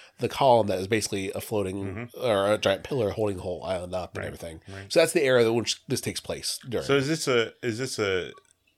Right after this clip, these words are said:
Speaker 2: a facsimile? Is this
Speaker 1: No,
Speaker 2: a
Speaker 1: this is a brand new story. This
Speaker 2: brand
Speaker 1: is
Speaker 2: new?
Speaker 1: a five-issue miniseries.
Speaker 2: Because didn't the X twenty-three facsimile come
Speaker 1: Yes,
Speaker 2: out this week, too?
Speaker 1: the X twenty-three number one facsimile came out this week as well, because there's a new X twenty-three issue that came out.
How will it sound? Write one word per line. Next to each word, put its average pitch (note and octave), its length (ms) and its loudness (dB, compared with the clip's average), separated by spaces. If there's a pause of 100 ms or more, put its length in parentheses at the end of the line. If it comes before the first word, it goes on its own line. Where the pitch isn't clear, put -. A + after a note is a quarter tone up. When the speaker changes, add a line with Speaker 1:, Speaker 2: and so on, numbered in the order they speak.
Speaker 2:
a F#2+ 80 -14
facsimile? G3+ 680 -4
Is F#2+ 180 -4
this G#2 140 -10
Speaker 1:
No, D#3+ 240 6
Speaker 2:
a - 20 4
Speaker 1:
this C3 160 6
is D3+ 60 0
a C#3+ 40 2
brand B2+ 280 4
new D3 100 4
story. A2+ 420 4 (180)
This C3 200 2
Speaker 2:
brand - 20 0
Speaker 1:
is B2 60 0
Speaker 2:
new? A#2+ 60 6
Speaker 1:
a A2 240 6
five-issue D3+ 540 4
miniseries. A2+ 760 2
Speaker 2:
Because C#3 340 2
didn't D#3+ 460 0
the C3+ 500 -4
X B2+ 260 -2
twenty-three B2+ 540 -6
facsimile D#3 540 -4
come E3+ 80 2
Speaker 1:
Yes, D#3 240 4
Speaker 2:
out D#3 60 2
this D#3 100 -6
week, D3+ 160 -4
too? D3+ 60 -4
Speaker 1:
the B2+ 260 4
X C#3 160 2
twenty-three D#3+ 400 4
number C3 200 6
one C3+ 280 6
facsimile C3 420 4
came C3 140 4
out A2 140 4
this - 140 -2
week A2 160 -4
as F#2 80 -4
well, A#2+ 200 4
because F#2 420 -4
there's F2 160 -4
a E2+ 40 -8
new F2+ 140 -4
X E2 180 -4
twenty-three A2 580 0
issue A2 240 -2
that G2 180 -6
came G2+ 160 -6
out. G#2 380 -2